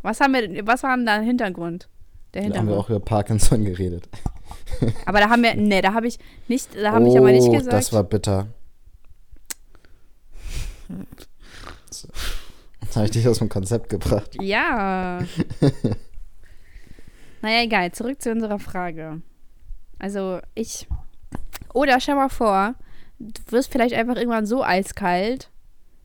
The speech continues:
Speaker 1: dass es dich einfach nicht mehr interessiert. Und vielleicht wirst du ein
Speaker 2: Mhm.
Speaker 1: Auftragskiller.
Speaker 2: Oder ein Mafia-Boss.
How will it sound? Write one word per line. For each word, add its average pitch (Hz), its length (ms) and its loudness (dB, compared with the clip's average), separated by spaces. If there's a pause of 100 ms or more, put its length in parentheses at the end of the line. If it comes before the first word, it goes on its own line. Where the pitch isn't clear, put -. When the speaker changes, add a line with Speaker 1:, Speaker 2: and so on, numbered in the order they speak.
(260)
Speaker 1:
dass 190 340 -2
es 190 160 -12
dich 180 160 -8
einfach 180 200 -4
nicht 214 120 -4
mehr 233 100 -4
interessiert. 233 880 -4 (420)
Und - 60 -10
vielleicht 220 200 0
wirst 240 160 2
du 208 60 4
ein 196 60 2
Speaker 2:
Mhm. - 40 4
Speaker 1:
Auftragskiller. 175 840 -4 (1160)
Speaker 2:
Oder 92 140 -4
ein 87 60 -2
Mafia-Boss. 92 720 -6